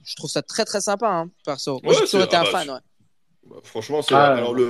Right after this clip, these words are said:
Speaker 2: le, le, la, la dynamique, en tout cas, du pass, euh, est sympa. Le, enfin, le,
Speaker 1: Ouais.
Speaker 2: la, la collection Nakamigos, c'est cool et marrante. Après, c'est vrai que ça,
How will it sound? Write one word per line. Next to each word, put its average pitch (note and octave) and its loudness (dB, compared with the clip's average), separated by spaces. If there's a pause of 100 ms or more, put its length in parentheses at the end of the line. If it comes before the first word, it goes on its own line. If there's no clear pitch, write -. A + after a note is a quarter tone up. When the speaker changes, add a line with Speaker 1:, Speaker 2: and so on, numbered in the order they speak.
(120)
Speaker 2:
le, - -
le, B2+ 4
la, B2+ 4
la B2+ 2
dynamique, C#3 2
en B2+ 2
tout - -8
cas, C#3 4
du A#2 -2
pass, C3 2
euh, G2+ 2
est G2 -4
sympa. B2+ 2
Le, G2 0
enfin, F#2+ -6
le, F#2 -2
Speaker 1:
Ouais. F#2+ 0
Speaker 2:
la, F#2 0
la G2 -2
collection G#2+ -4
Nakamigos, G#2+ -2
c'est G#2 -6
cool A2+ -4
et G#2 0
marrante. G2+ 0
Après, G2 0
c'est F2+ -6
vrai G2 0
que - -14
ça, D#2+ -2